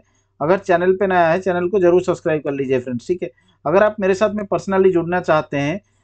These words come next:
अभी स्टॉक मार्केट में बहुत सारा, स्टॉक में बहुत बढ़िया बढ़िया ऑफर चल रहा है, ठीक है। ऑफर मतलब बहुत बढ़िया डिस्काउंट प्राइस पे मिल रहा है। तो अगर आप स्टॉक को, बढ़िया सा स्टॉक को सिलेक्शन करके रखते हैं, हो सकता है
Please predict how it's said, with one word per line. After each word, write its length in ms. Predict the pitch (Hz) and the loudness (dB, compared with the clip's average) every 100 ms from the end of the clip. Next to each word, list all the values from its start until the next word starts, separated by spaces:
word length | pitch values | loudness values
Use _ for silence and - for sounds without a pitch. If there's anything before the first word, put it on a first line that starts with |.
| _ | _
अभी 140 | 147 202 | -2 0
स्टॉक 300 | - 180 185 | 0 -2 0
मार्केट 300 | 202 190 208 | -2 -2 -4
में 160 | 214 190 | -4 -4
बहुत 280 | 160 208 | -2 -2
सारा, 240 | - 214 208 196 220 240 - _ _ _ - | 0 2 4 2 0 -6 -14 _ _ _ -20
स्टॉक 340 | - 196 196 | 0 2 2
में 140 | 214 202 | 0 0
बहुत 220 | 180 196 | 0 0
बढ़िया 260 | 185 190 196 | 2 2 2
बढ़िया 260 | 190 214 | 2 2
ऑफर 260 | 190 - 190 | 2 0 -4
चल 180 | 180 147 | -2 0
रहा 160 | 131 | 0
है, 60 | 117 | -2
ठीक 220 | 165 175 | -4 -2
है। 60 | 160 | -2
ऑफर 220 | - 185 | 0 -2
मतलब 360 | 196 185 233 247 _ _ _ - | -2 2 0 0 _ _ _ -2
बहुत 220 | 170 214 | 2 2
बढ़िया 220 | 214 226 | 4 2
डिस्काउंट 440 | 214 196 - 226 208 | 2 0 0 0 2
प्राइस 220 | 202 190 | 0 0
पे 120 | 214 | -4
मिल 160 | 190 170 | -4 0
रहा 120 | 156 | 0
है। 80 | 123 - _ _ - | 0 -6 _ _ -2
तो 60 | 208 | 2
अगर 260 | 208 220 | 4 4
आप 160 | 233 226 | 2 0
स्टॉक 300 | - 170 180 | 0 2 2
को, 100 | - | 0
बढ़िया 280 | 170 151 190 | 0 2 0
सा 120 | 196 | -2
स्टॉक 260 | 214 208 202 | -4 -2 -2
को 80 | 151 | -4
सिलेक्शन 400 | 151 170 190 214 | -4 -4 -4 -6
करके 240 | 202 196 202 | -6 -4 -2
रखते 260 | 165 - 190 | -2 -2 -4
हैं, 220 | 170 196 _ _ _ | -4 -8 _ _ _
हो 60 | 220 | -2
सकता 320 | 220 226 - 175 | -2 -2 0 2
है 180 | 165 | 0